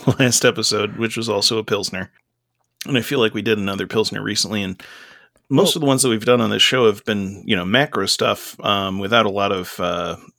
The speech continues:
Speaker 1: a lot of there there, uh, not a lot of flavor. This thing is flavor for days.
Speaker 2: We've done three in the last two shows, 'cause Coors Light would also be a,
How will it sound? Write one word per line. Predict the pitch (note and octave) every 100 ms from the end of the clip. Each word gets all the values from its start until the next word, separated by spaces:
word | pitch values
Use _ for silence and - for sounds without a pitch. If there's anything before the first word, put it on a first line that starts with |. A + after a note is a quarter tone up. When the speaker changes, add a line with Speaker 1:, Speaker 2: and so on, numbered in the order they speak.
| _
Speaker 1:
a | -
lot | G2+ G#2
of | F2+
there | G#2 G#2
there, | F#2 F2+ D#2+ F2+ _ _ -
uh, | - - F#2+
not | G2
a | G2+
lot | F#2 F#2
of |
flavor. | - G#2 F#2+ F2
This | F2 C3+ -
thing | F#2 F2+
is | F#2 F2+ - - - _ _
flavor | - - C#3+ D3
for | C#3 -
days. | - C2 G#1 - - - _ _ _ - - _ -
Speaker 2:
We've | F#3+
done | G3 F#3+ D#3
three | - - D#3 E3+ G2 E2+ - _ _
in | C3 A#2
the |
last | G#2 G#2 F#2+ -
two | A2+
shows, | F#2+ - F2+ A#2 - - _ _ _ _ _ _
'cause | - A2
Coors | - - D3
Light | B2+ C#3 B2
would | A#2
also | A2 A2 A2+
be | G#2 G#2 G2
a, | G2 G#2+